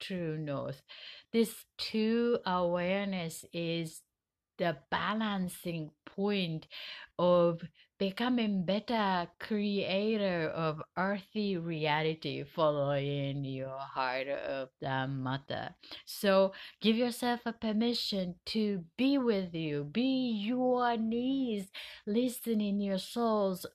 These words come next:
urge and spirit demands. Why? Because something more better way to bring that on to your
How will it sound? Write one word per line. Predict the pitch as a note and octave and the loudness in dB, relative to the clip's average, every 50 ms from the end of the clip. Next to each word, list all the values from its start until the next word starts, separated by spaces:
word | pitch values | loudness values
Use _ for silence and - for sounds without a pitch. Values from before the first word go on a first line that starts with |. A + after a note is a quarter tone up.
| _ _ - | _ _ 0
urge | A#3 B3 B3 A#3+ A#3 A3 G#3 G3 F#3 F#3 E3+ F#3 | 2 2 2 0 0 -2 -2 -2 -4 -6 -6 -4
and | F#3+ F#3 F3+ E3 | -4 -4 -4 -6
spirit | - - - - - - _ B3 B3 A#3 A3 G3+ F#3+ - _ _ | -6 -8 -8 -10 -10 0 _ 4 4 4 2 0 -2 -6 _ _
demands. | - G#3 G#3 G#3+ G3+ G3+ G3+ G3+ G#3 A3 A#3 A#3+ A#3+ A#3 A3+ G#3+ G3+ F#3+ F3+ F3 E3+ E3+ E3 - - - - - - - - - - - - _ | -6 -4 -2 -2 -2 -2 -4 -4 -4 -2 -2 0 0 0 0 0 0 -2 -2 -4 -6 -8 -8 -12 -14 -18 -18 -18 -18 -16 -16 -16 -18 -20 -20 _
Why? | - F#3+ G3 A3 A3 A3+ A3+ G#3+ G3 F#3 D#3+ D3+ D#3 D#3 C#3+ C#3+ _ _ _ _ _ _ _ _ _ _ _ _ - _ F#3+ | -4 -2 0 0 0 0 -2 -2 -2 -2 -4 -4 -6 -8 -12 -16 _ _ _ _ _ _ _ _ _ _ _ _ -14 _ -4
Because | F#3 A#3 - - D4 C#4 B3+ - | -4 -2 2 2 2 2 2 -2
something | - - C4+ C4 C4 C#4+ - _ - C#4+ C4+ G#3 F3+ D#3+ - _ _ _ _ - - - _ _ _ | -2 0 2 2 2 0 -2 _ 4 4 4 4 2 -2 -6 _ _ _ _ -20 -20 -20 _ _ _
more | F#3 F#3+ A#3 B3 C4 C4+ C4+ C4+ C4 B3 A#3 A3 G#3 - - - - - _ _ _ _ _ _ _ - | 2 4 6 6 6 6 6 4 4 2 2 0 -2 -6 -14 -20 -20 -20 _ _ _ _ _ _ _ 2
better | G3+ B3+ C4 - C4+ D4 C4+ A#3 A3 | 2 2 4 0 2 4 4 4 4
way | G3+ F3+ F#3 F#3+ G3+ G#3+ A#3 A#3 G#3 F#3+ E3+ D#3+ D#3 E3+ - | 2 2 2 4 4 4 4 2 0 0 -2 -4 -6 -8 -10
to | - - G#3+ F#3+ F#3 F3 D#3+ - | -4 -2 0 0 0 0 -2 -4
bring | - G3 G#3 A3+ C#4 D#4+ E4 D4 | 0 2 4 4 4 2 2 2
that | B3 A3+ G3 F#3 | 0 2 2 2
on | F3+ E3 E3 E3 E3+ E3+ E3 E3 - | 0 0 0 -2 -4 -4 -6 -8 -10
to | - - - D#3+ | -12 -6 -4 -4
your | D#3 D3+ D3+ D#3+ D3+ E3 E3+ E3+ E3 E3 E3+ E3 E3 E3 E3 D#3+ D#3+ D#3 D3 C#3 - | -2 -2 -4 -6 -6 -8 -8 -6 -4 -2 -2 0 0 2 2 2 2 0 0 -4 -8